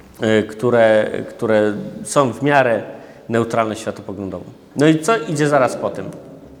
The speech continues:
Niedopuszczalne jest zniekształcanie informacji z jakichkolwiek względów, także ideologicznych. Sto procent racji.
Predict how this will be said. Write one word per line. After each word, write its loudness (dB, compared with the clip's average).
Niedopuszczalne 2
jest 4
zniekształcanie 2
informacji 0
z -4
jakichkolwiek 0
względów, 0
także 0
ideologicznych. -4
Sto -4
procent -2
racji. -2